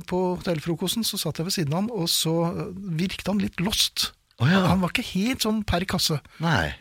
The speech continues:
Speaker 1: Så seg litt undrende rundt, han hadde med seg en assistent, som åpenbart gjorde det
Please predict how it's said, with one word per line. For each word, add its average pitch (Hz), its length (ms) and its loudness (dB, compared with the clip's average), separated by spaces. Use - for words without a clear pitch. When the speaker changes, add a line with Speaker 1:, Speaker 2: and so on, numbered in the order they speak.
Speaker 1:
Så 196 240 -2
seg 220 140 -2
litt 220 100 -4
undrende 170 400 2
rundt, 156 160 0
han 196 80 2
hadde 180 160 2
med 143 160 0
seg 160 80 0
en 165 60 2
assistent, - 500 0
som 180 220 -2
åpenbart 160 340 -4
gjorde 147 240 -2
det 180 60 0